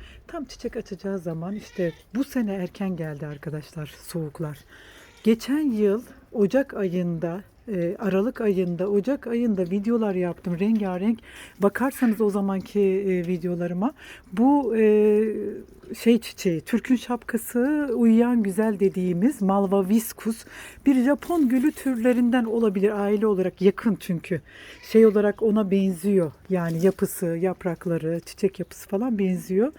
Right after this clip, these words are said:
Ama tepemde, te-, görüyor musunuz? İn bakayım. Şimdi sırası değil, çekim yapıyorum. <laughs> İn oradan. Nasıl ineceksin?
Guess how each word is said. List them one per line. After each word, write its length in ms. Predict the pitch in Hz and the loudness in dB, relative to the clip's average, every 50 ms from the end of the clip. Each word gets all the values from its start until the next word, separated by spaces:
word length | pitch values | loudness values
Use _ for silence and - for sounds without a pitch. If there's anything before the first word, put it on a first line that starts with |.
| - - - - - - - - - | -14 -20 -20 -18 -18 -20 -12 0 4
Ama 360 | 254 240 220 226 262 320 - - - - - - _ _ _ _ _ - - - - - - - - - - - - - - - _ _ - - | 6 8 8 8 8 6 2 -2 -12 -20 -20 -20 _ _ _ _ _ -20 -20 -20 -20 -20 -20 -20 -20 -20 -20 -20 -20 -20 -20 -20 _ _ -20 -6
tepemde, 580 | - - 214 214 - 214 214 214 208 196 190 175 | -2 -2 -2 0 0 0 0 0 0 0 -2 -2
te-, 180 | - - - - _ _ _ _ _ | -4 -8 -16 -20 _ _ _ _ _
görüyor 320 | - 220 226 233 214 180 | -8 -6 -4 -4 -4 -6
musunuz? 340 | 170 160 - - 175 160 - _ _ _ _ _ _ _ _ _ _ _ _ _ _ _ _ _ _ _ _ _ _ _ _ _ _ _ _ _ _ _ _ _ _ _ _ _ _ _ _ - | -6 -10 -12 -12 -14 -14 -14 _ _ _ _ _ _ _ _ _ _ _ _ _ _ _ _ _ _ _ _ _ _ _ _ _ _ _ _ _ _ _ _ _ _ _ _ _ _ _ _ -8
İn 220 | 262 254 233 190 170 | -4 -2 -2 0 -2
bakayım. 380 | 180 175 - - 180 180 170 - _ _ _ _ | -4 -6 -8 -8 -8 -8 -8 -8 _ _ _ _
Şimdi 260 | - - 262 254 226 | -6 -2 -2 0 0
sırası 440 | - - - 220 226 - - 240 202 | -2 -4 -4 -4 -4 -4 -4 -6 -4
değil, 120 | 247 262 | -4 -4
çekim 360 | 247 - - 214 - 240 214 202 | -4 -6 -10 -6 -4 -4 -2 -2
yapıyorum. 440 | 190 - - 190 185 175 170 170 - _ _ _ _ _ _ _ _ - | -4 -6 -6 -8 -8 -8 -8 -10 -12 _ _ _ _ _ _ _ _ -20
<laughs> 520 | - - - - - - - - 262 - - _ _ _ _ _ _ _ _ _ _ _ _ _ _ _ _ _ _ _ - - _ - - - _ _ _ _ _ - | -20 -20 -20 -20 -20 -20 -10 -8 -8 -8 -8 _ _ _ _ _ _ _ _ _ _ _ _ _ _ _ _ _ _ _ -20 -20 _ -20 -20 -20 _ _ _ _ _ -10
İn 160 | 220 208 208 | -8 -6 -6
oradan. 540 | 208 202 202 196 - 208 202 208 208 202 196 - - _ _ _ _ _ _ _ _ _ _ _ _ _ - - - _ _ _ _ _ _ _ _ _ _ _ _ _ _ _ _ _ _ _ - - - _ _ _ _ _ _ _ _ _ _ _ _ | -6 -6 -8 -8 -10 -10 -10 -10 -10 -12 -12 -14 -20 _ _ _ _ _ _ _ _ _ _ _ _ _ -20 -20 -20 _ _ _ _ _ _ _ _ _ _ _ _ _ _ _ _ _ _ _ -20 -20 -20 _ _ _ _ _ _ _ _ _ _ _ _
Nasıl 260 | 240 254 247 - 220 | -4 -4 -2 -2 -4
ineceksin? 500 | 202 190 185 180 - - 202 214 262 269 | -4 -2 -4 -6 -6 -4 -4 -4 -4 -4